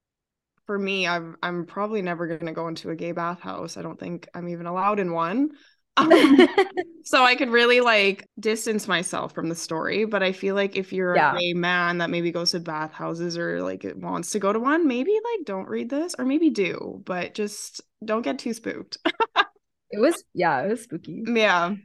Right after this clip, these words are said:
Speaker 2: Yeah.
Speaker 1: Um, how about you? What is your next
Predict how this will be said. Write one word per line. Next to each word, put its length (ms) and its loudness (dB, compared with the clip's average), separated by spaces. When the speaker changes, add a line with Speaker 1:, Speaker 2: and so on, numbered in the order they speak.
Speaker 2:
Yeah. 180 -2
Speaker 1:
Um, 460 -4
how 160 -6
about 160 -2
you? 220 2
What 540 -4
is 160 -4
your 120 -2
next 560 -6